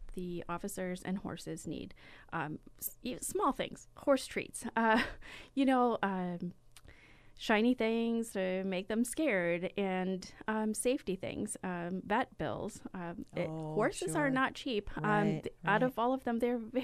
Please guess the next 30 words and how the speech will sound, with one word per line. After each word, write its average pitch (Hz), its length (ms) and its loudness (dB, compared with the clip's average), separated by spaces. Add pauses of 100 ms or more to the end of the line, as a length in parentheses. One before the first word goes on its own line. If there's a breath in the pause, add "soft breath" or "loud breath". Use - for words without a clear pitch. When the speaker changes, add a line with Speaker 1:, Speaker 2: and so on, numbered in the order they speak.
(140)
Speaker 1:
very 269 120 4
expensive. - 720 -6 (540 loud breath)
Um, 220 260 4
the 233 100 6
department 254 500 0
does 262 240 2
pay 175 260 -4
for - 160 -8
basics - 580 -8 (100)
of, 185 420 -2
um, 185 380 -4 (100)
horse 165 200 -4
care, 156 380 -6 (140)
um, 175 300 -4 (760)
because 196 260 -4
that 185 160 -2
is, 165 320 -4
th-, - 100 -4 (100)
like, 185 220 -2
they 196 160 0
are 190 180 -2
officers, 175 560 -8
uh, 170 220 -6
just - 260 -8
like 170 200 -8 (100)
our, 180 260 -6 (140)
our 165 100 -10 (220)
human 269 260 6
officers - 460 -6
are. - 220 -8